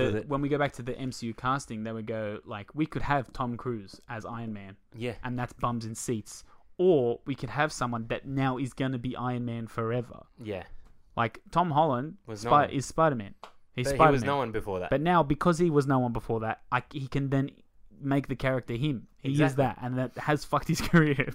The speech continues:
Speaker 2: but still.
Speaker 1: Actually, Mark Ruffalo was also a big actor before.
Speaker 2: Yeah.
Speaker 1: Before.
Speaker 2: And he's probably not the best Avenger. <laughs>
Speaker 1: No.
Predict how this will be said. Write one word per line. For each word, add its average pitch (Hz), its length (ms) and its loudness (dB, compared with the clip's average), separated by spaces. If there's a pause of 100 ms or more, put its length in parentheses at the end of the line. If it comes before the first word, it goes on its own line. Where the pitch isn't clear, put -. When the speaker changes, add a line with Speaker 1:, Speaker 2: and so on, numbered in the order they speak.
(120)
Speaker 2:
but 175 300 6
still. - 240 0
Speaker 1:
Actually, 139 260 0
Mark 147 280 0
Ruffalo 131 340 0
was 107 140 -4
also 110 260 -6
a 98 40 -4
big 98 260 -10
actor 101 340 -8
before. 95 640 -10 (600)
Speaker 2:
Yeah. 107 260 -6 (120)
Speaker 1:
Before. 101 380 -8
Speaker 2:
And 120 80 0
he's 131 100 2
probably 120 280 8
not 113 160 -2
the - 80 -2
best 113 400 -2
Avenger. 113 480 4
<laughs> - 120 10
Speaker 1:
No. 220 180 8